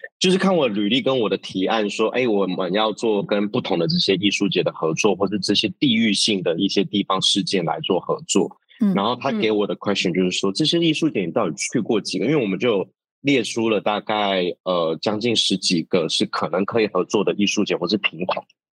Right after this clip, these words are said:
Speaker 2: 嗯，嗯，嗯，嗯。
Speaker 1: 对，然后就说，“这些艺术节这么多，你是去过几个啊？”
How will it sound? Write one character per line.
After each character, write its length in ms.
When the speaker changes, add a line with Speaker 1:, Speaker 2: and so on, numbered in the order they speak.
Speaker 2:
嗯， 260
嗯， 220
嗯， 220
嗯。 100
Speaker 1:
对， 300
然 140
后 80
就 120
说 400
，“这 120
些 160
艺 60
术 160
节 140
这 120
么 140
多， 220
你 100
是 160
去 240
过 180
几 280
个 240
啊？” 180